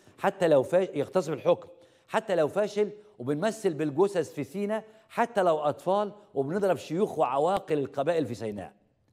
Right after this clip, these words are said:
وليد قال لهم: "المهم تسيبوه يكبر، والله خايف اللي ما مشيش البلد دي يتزنق في جزء من الشعب بيبيع أعضائه للخارج، طحال وكلية وكبدة وغيره." علاء زيدان: "يا ولد،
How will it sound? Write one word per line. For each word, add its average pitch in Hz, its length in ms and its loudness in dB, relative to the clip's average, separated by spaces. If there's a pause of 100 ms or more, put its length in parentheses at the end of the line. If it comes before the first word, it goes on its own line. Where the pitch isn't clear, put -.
(240)
وليد 123 260 2
قال 117 140 2
لهم: 165 300 0 (300)
"المهم 269 420 2
تسيبوه 196 340 2
يكبر، 175 340 4
والله 226 280 2
خايف 240 300 -2
اللي 156 180 -2
ما 156 80 0
مشيش 151 320 -8
البلد 156 380 0
دي 170 120 -6
يتزنق 160 400 -2 (360)
في - 100 -4
جزء 170 280 2
من 143 100 -4
الشعب 156 380 -4
بيبيع 135 260 -2
أعضائه 135 540 0
للخارج، 127 420 -2
طحال 143 440 -4
وكلية 127 400 -4
وكبدة 110 360 -6
وغيره." 87 300 -10 (800)
علاء 117 240 2
زيدان: 113 360 0
"يا 220 180 2
ولد، 302 600 2